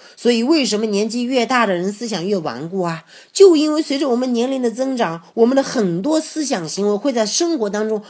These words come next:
不断的得到强化，而强化的次数越多，我们越觉得自己是对的。我就曾经碰到过一个老人哈，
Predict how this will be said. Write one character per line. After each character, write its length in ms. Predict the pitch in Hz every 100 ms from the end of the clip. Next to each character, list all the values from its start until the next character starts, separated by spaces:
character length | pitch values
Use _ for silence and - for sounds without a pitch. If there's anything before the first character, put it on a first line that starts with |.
| - _
不 260 | 180 214
断 180 | 285 285
的 80 | 165
得 120 | 147
到 140 | 156 151
强 280 | - 107
化， 260 | 117 151 - - 180
而 140 | 269
强 320 | 277 226 240
化 140 | 269 247
的 100 | 233
次 200 | - 262
数 140 | 277
越 220 | 285 214
多， 300 | 165 247 233 -
我 80 | 165
们 120 | 185
越 200 | 262 339
觉 140 | 170 170
得 100 | 214
自 140 | 240
己 120 | 156
是 160 | 117 226
对 240 | 208 247
的。 80 | 147 175 - _ _ _ _
我 160 | 247 285
就 140 | 440
曾 180 | 370 262
经 160 | 277 277
碰 160 | 359
到 140 | 320 233
过 100 | 220
一 80 |
个 120 | 208 226
老 240 | 190 135
人 200 | 117 135
哈， 220 | 151 110